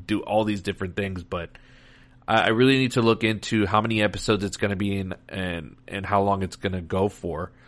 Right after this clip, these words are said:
Um, and if they're gonna do, this is a series where you can, um, you can have, like, six episodes, but also, like, you can for sure, like, renew it for, like,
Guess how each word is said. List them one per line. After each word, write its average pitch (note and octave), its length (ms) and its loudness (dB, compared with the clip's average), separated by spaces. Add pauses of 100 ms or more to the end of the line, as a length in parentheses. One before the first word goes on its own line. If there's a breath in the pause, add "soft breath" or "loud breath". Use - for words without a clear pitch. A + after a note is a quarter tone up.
(480 soft breath)
Um, - 280 -8
and A2 160 4
if - 140 4
they're A#2 80 6
gonna G#2 160 6
do, G2 200 2
this F#3 260 8
is A#3 160 2
a F3 80 6
series A#2 500 6
where F#2+ 360 6 (880)
you A#2+ 260 4
can, A2 500 2
um, F#2 460 0 (1040 soft breath)
you C3+ 140 -4
can C#3+ 100 4
have, B2 220 8
like, A2+ 180 6
six - 240 2
episodes, A2+ 540 4
but G2+ 160 4
also, G2 240 4
like, F#2 260 0 (260)
you G2+ 100 -8
can A2+ 120 0
for G#2 140 0
sure, G2 360 2
like, F2+ 200 -2
renew F#2+ 420 0
it F#2+ 120 0
for, G2 120 -2
like, D#2+ 240 -8